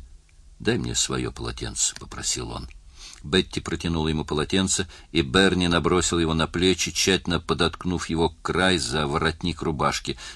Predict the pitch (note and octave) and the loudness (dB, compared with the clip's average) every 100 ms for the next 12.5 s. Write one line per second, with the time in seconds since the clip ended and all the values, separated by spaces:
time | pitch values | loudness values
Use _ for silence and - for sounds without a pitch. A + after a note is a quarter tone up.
0 | - E2 E2 E2 D#2+ D#2 D2+ D#2 D#2+ D2+ | -4 -2 2 2 2 0 -2 -2 0 0
1 | D2 E2+ G#2 G2+ G2 - - - F#2 - | 2 4 6 6 2 -4 -14 0 2 6
2 | - A#2 G2 F2 E2+ D#2 - D2 D2+ F2 | 6 6 6 6 6 4 2 0 2 2
3 | E2 E2+ F2 D#2+ C2 C#2+ - - A2 A2+ | 2 4 4 4 2 -2 0 4 6 4
4 | G2+ - - - - D#2+ - F2 E2 E2 | 2 -8 -20 -10 -4 -4 -2 -2 -2 -2
5 | D2 D#2+ E2 G2+ G2+ E2+ - D2 C2+ D2 | -2 -2 -2 0 0 0 0 -2 -2 -2
6 | B1 E2+ E2 - D2+ C#2 - D2+ C2+ A1+ | 2 2 2 0 -2 -2 -4 -2 -2 -4
7 | - A#1+ A#1+ A#1 - - - - - E2+ | -6 -4 -4 -6 -14 -20 -20 -12 -6 -2
8 | E2+ E2 D#2 E2 D#2+ D2+ - D#2 - E2 | 0 2 2 2 2 0 -4 0 0 0
9 | F2+ E2 - - E2 D#2+ E2+ D#2+ C#2+ D2+ | -2 0 0 0 0 4 4 2 0 0
10 | D#2 C#2+ D2+ E2 D#2+ D2 E2 D2+ C#2+ E2 | 0 0 0 0 -2 -2 -2 0 0 0
11 | - F#2+ F2 - - F2 E2 D#2 - D2 | 2 2 2 0 0 2 4 2 0 -4
12 | C#2 G2+ G2 G2 F#2 | -2 0 2 2 2